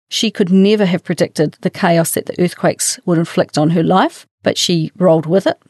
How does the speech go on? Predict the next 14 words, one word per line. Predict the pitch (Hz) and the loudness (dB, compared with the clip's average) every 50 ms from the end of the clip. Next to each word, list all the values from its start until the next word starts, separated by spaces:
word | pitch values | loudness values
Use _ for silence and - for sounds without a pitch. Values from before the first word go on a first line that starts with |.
| _ _ - | _ _ -4
literally, | 262 180 - - - - 175 185 214 285 | -2 -2 0 0 0 -2 0 2 2 2
all | 277 196 190 | 4 4 4
those | 196 190 175 | 4 4 6
rolling | 190 190 185 185 185 180 185 | 6 4 6 6 4 4 4
earthquakes. | 185 196 - - 208 247 - - - - _ _ - | 2 2 2 2 2 2 2 -2 -8 -12 _ _ 0
Um, | - 214 214 214 214 208 208 208 - - 202 | 2 4 6 6 6 4 4 2 0 -2 -4
she | - - 254 | -2 0 0
sees | 233 - - 254 240 226 208 - | 0 2 2 2 2 2 0 0
lots | - 208 220 226 - - | 2 2 2 2 0 -2
of | 262 - | -4 -2
friends | - 226 214 196 | 0 0 2 2
buying | 180 - 180 180 175 175 | 2 2 2 4 4 2
a | |
house | 160 - - 180 - 214 294 - - - | -2 -2 -4 -4 -2 -2 -4 -4 -6 -6